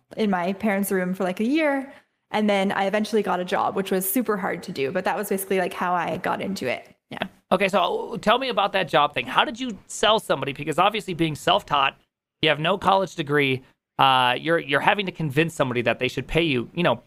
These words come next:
Speaker 2: pretty epic amounts of money and take a risk on you. So how did you, how
Speaker 1: Yeah.
Speaker 2: did you convince them of that?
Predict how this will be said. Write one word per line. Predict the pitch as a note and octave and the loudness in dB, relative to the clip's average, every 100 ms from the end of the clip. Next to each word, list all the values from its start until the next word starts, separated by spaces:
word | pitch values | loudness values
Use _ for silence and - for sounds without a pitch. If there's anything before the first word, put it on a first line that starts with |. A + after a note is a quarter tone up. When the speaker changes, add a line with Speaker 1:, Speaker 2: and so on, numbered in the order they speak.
| _ - | _ -2
Speaker 2:
pretty | G3+ - | 0 0
epic | F#3 E3+ | -2 0
amounts | D3+ C#3+ C#3 | 0 0 0
of | C3+ | 0
money | C3 C3 G#2+ - _ _ _ - | 0 0 -4 -14 _ _ _ -4
and | D3 | -2
take | C3+ D#3 | 0 -2
a | C3+ | 0
risk | C3+ C3+ | 0 0
on | A#2 G#2 | 0 -2
you. | G2+ | -2
So | A#2 | -2
how | D3+ | 2
did | F#3 E3 | 0 2
you, | E3 C#3 B2 - | 0 0 -6 -10
how | C#3+ C#3 | 0 2
Speaker 1:
Yeah. | A3 G3 | 4 2
Speaker 2:
did | F3 | 2
you | D#3+ D3 B2+ - | 0 0 -4 -6
convince | - D3+ C#3+ D3 | -2 2 2 0
them | C#3+ A#2 | -2 -2
of | G#2 | 0
that? | F2+ - | -2 -4